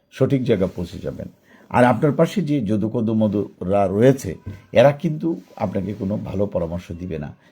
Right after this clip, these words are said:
কারণ এরা কোনোদিন বই অনুসারে লেখাপড়া করে না এবং সিলেবাস অনুসারে পড়াশোনা করে নাই। সুতরাং আপনি কিন্তু পরামর্শ দিতে পারবেন না। আর কতগুলা, আহ, টাউট বাটপার আপনার আশেপাশে ঘোরাফেরা করে,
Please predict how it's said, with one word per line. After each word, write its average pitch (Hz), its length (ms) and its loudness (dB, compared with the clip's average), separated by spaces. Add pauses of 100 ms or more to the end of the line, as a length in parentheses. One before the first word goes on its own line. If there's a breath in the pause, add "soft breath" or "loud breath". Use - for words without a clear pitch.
(120)
কারণ 104 240 0
এরা 127 240 4
কোনোদিন 120 460 -2
বই 101 200 0
অনুসারে 123 340 -4
লেখাপড়া 123 400 -4
করে 156 240 -8
না 302 140 -10 (100)
এবং 104 200 -4
সিলেবাস 107 380 0
অনুসারে 95 380 -6
পড়াশোনা 78 440 -10
করে 71 220 -12
নাই। 67 140 -16 (420 soft breath)
সুতরাং 123 220 2
আপনি 113 280 0
কিন্তু 110 260 0
পরামর্শ 90 420 -2
দিতে 78 260 -10
পারবেন 78 300 -10
না। - 100 -12 (460 soft breath)
আর 107 180 0
কতগুলা, 143 600 2 (400 soft breath)
আহ, 98 120 2 (100)
টাউট 131 180 8
বাটপার 123 400 4
আপনার 101 260 2
আশেপাশে 104 460 -6
ঘোরাফেরা 110 400 0
করে, 143 260 -4